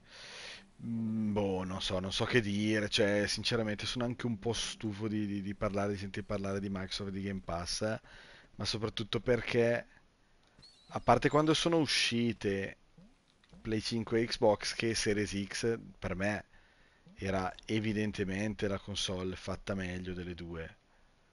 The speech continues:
Però avevo anche detto, magari ve lo ricordate, che avevo detto, "Ma Sony poi è quella che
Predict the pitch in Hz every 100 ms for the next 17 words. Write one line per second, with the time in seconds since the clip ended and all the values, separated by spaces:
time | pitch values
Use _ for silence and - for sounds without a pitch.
0 | _ - - - _ 147 117 120 - -
1 | 117 123 127 123 117 110 107 - 104 101
2 | 104 101 101 101 92 107 98 87 85 98
3 | 98 - - - - _ _ _ _ _
4 | _ - - - - _ _ _ 117 104
5 | 107 107 104 - 120 143 143 120 123 123
6 | 107 110 - 101 98 104 - 95 95